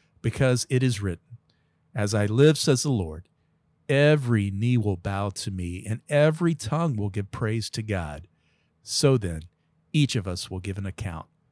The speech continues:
of ourselves to God. Jordy, I'm a recovering legalist. Not arrived at the train <laughs> station yet, but I'm working on it by the Spirit. For the first half of my life, I took very seriously what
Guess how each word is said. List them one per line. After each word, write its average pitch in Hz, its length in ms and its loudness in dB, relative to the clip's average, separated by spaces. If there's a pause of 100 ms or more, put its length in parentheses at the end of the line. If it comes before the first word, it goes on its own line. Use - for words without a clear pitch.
(140)
of 98 80 -12
ourselves 80 680 -8 (160)
to - 100 -14
God. 73 320 -12 (1700)
Jordy, 160 300 6
I'm 147 220 2
a 139 100 2
recovering 147 580 0
legalist. 117 760 -4 (800)
Not 117 240 0
arrived 123 400 6
at 120 120 -2
the 113 60 -8
train 147 280 0
<laughs> - 0 -
station 147 500 0
yet, 147 280 0
but 120 140 -2
I'm 123 100 -2
working 123 340 -2
on 95 180 -10
it 98 100 -12 (380)
by 107 160 -4
the 107 100 -8
Spirit. - 540 -10
For 117 360 -4 (200)
the 117 100 -4
first 151 280 0
half 175 200 -2
of 170 60 -4
my 147 120 2
life, 143 340 0
I 131 80 0
took 135 280 -4
very 131 200 -2
seriously 131 720 -6
what 104 300 -6